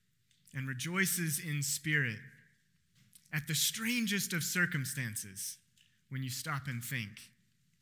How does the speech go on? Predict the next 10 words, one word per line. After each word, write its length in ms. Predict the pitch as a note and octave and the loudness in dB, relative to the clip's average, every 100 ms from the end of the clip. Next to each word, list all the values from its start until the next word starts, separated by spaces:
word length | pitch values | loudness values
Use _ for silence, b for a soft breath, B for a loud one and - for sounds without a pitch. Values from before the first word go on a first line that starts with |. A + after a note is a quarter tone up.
| _ b - | _ b -6
The 80 | C#3+ | 0
good 260 | E3+ A3 | 6 8
news 540 | G3+ G#3 G#3 F#3+ F3 F#3 | 8 8 8 8 4 2
from 180 | E3+ | 2
the 140 | D#3+ E3+ | 2 8
angel 440 | F#3 G3 F#3+ F3 F3 | 12 12 10 6 6
meant 320 | E3+ G3 F#3 | 8 8 6
suspicion 880 | - F3 - A#3 A#3 - D3 A2+ b b b b b - - | 2 2 2 2 4 4 2 0 b b b b b -20 -8
and 140 | C#3 | -4
shame, 640 | B2 - G#3 F3+ C3 G#2+ G2+ | 0 2 2 2 2 -2 -8